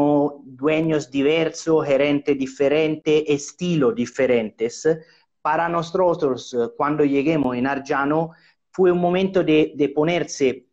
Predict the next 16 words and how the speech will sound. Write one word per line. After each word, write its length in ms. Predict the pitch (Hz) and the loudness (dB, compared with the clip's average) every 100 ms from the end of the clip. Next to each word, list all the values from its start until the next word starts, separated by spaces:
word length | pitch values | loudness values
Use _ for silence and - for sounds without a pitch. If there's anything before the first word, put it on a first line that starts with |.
| _ | _
esa 360 | 139 135 - 135 | -2 0 0 -2
decisión, 760 | 127 131 135 131 131 120 110 | -2 -2 -4 0 0 2 -2
de, 280 | 123 135 135 | 0 2 2
de, 220 | 135 143 139 | 2 4 2
eh, 340 | 135 135 131 131 _ 131 - | 2 -2 -2 -6 _ -20 -8
¿qué 100 | - | -4
significa? 600 | 151 156 156 147 131 117 - - _ | -2 0 0 0 -2 -4 -8 -20 _
¿Cómo 380 | - 202 220 202 | -2 2 4 2
vamos 500 | 175 180 185 175 160 | 2 2 2 0 -2
a 120 | 160 151 | -2 -2
hacer 340 | 147 165 156 | -2 0 0
Brunello 880 | 143 147 143 143 139 135 131 135 _ _ _ | 0 2 2 2 2 2 0 -2 _ _ _
ahora 640 | 139 139 143 127 117 107 _ | -2 0 2 2 0 -4 _
en 180 | 127 120 | -8 -6
Argiano? 600 | 117 110 113 95 95 95 | -6 -6 -8 -8 -12 -8
Porque 800 | 135 127 - 147 147 143 143 _ | -6 -6 -2 0 2 0 -2 _